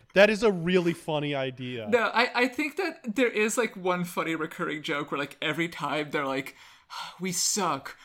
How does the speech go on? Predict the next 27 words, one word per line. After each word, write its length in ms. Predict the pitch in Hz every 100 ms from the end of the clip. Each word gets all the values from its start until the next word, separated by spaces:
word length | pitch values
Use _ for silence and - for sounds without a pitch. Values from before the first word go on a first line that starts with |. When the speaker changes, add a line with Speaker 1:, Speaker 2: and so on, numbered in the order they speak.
| -
Speaker 2:
We 140 | 208 190
only 240 | 185 180
make 180 | 170 165
the 80 | 170
world 380 | 160 147 135
worse." 400 | 147 131 - - - -
They 80 | 196
just 180 | 196 -
mention 400 | 196 190 185 190
every 220 | 165 156
time, 380 | 151 165 156 151 - -
"And 240 | 208 190 160
we 100 | 180
do 180 | 165
it 80 | 156
when 120 | 151
people 260 | 147 160 147
are 60 | 139
cranky 480 | - 156 139 139
'cause 160 | 135 151
they're 120 | 147
about 260 | 131 139 131
to 60 | -
go 120 | 135
to 80 | 135
sleep." 440 | - 151 127 139
<laughs> 680 | 247 269 285 269 302 277 -